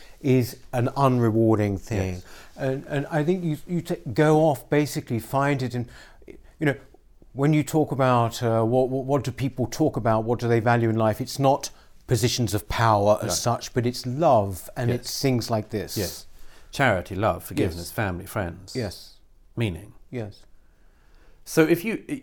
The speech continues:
Speaker 2: I'm, I'm among other things, as you, as you allude to at the end of the book, in the ways out of this, one of my suggestions is that we do exactly the opposite of what the age is inviting us to do, and we depoliticize our
Speaker 1: Yeah, yeah.
Speaker 2: lives. Do not use every aspect of your life for political ends.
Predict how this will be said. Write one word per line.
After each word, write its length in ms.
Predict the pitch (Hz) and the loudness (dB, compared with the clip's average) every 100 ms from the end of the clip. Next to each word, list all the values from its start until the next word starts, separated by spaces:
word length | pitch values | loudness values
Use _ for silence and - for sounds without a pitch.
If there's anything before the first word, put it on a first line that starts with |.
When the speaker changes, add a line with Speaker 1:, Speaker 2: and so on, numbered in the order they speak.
| - | -8
Speaker 2:
I'm, 360 | 120 151 185 175 | 0 4 4 4
I'm 160 | 151 151 | 4 6
among 260 | 147 165 | 6 6
other 200 | 147 180 | 6 4
things, 300 | - 101 87 | 0 -4 -4
as 100 | 95 | -6
you, 120 | 101 104 | -6 -6
as 200 | 98 107 | -4 -4
you 80 | |
allude 220 | 104 156 165 | -2 -2 -2
to 100 | 104 | -6
at 100 | 98 | -2
the 100 | 107 | -2
end 140 | 120 | -2
of 40 | 104 | -2
the 60 | |
book, 300 | 90 92 - - - - - - | -4 -6 -8 -20 -20 -20 -20 -10
in 120 | - 117 | -4 -2
the 80 | |
ways 360 | 110 131 127 107 | 2 4 6 4
out 300 | 117 139 - | 4 4 0
of 80 | 87 | -6
this, 200 | 85 - | -6 -2
one 140 | 120 | 0
of 80 | 127 | 2
my 100 | 120 | 0
suggestions 640 | 120 117 139 147 - 113 | -2 -2 -2 -2 -6 -6
is 200 | 107 117 | -4 -4
that 60 | 120 | -2
we 100 | 120 | -4
do 160 | 107 117 | 0 0
exactly 500 | 104 120 127 - 127 | 2 0 0 -2 -4
the 100 | 113 | -2
opposite 420 | 117 117 113 95 | -2 -2 -6 -6
of 80 | 92 | -6
what 160 | 101 | -6
the 120 | 104 98 | -6 -6
age 300 | 98 95 95 | -6 -6 -8
is 100 | 90 | -10
inviting 440 | 90 95 92 92 | -6 -6 -6 -10
us 160 | 87 - | -14 -16
to 80 | |
do, 140 | 82 98 | -12 -10
and 80 | 90 | -8
we 120 | 92 | -8
depoliticize 920 | 87 107 110 - - - - - - | -8 -8 -8 -10 -14 -14 -12 -12 -10
our 60 | 110 | -10
Speaker 1:
Yeah, 80 | 101 | -10
yeah. 300 | 98 - 110 | -12 -12 -12
Speaker 2:
lives. 280 | 107 104 - - - - - - | -12 -14 -20 -20 -20 -20 -20 -12
Do 80 | 107 | -4
not 320 | 165 - - | -2 -4 -6
use 260 | 156 143 120 | -6 -6 -6
every 360 | 131 135 143 - | -8 -8 -8 -10
aspect 460 | 120 117 - - - | -10 -10 -12 -14 -10
of 60 | |
your 140 | 95 87 | -8 -6
life 280 | 87 90 - | -6 -6 -8
for 180 | - | -16
political 560 | 92 90 90 - - - | -14 -12 -12 -12 -14 -14
ends. 540 | - 90 85 - - | -12 -12 -14 -18 -20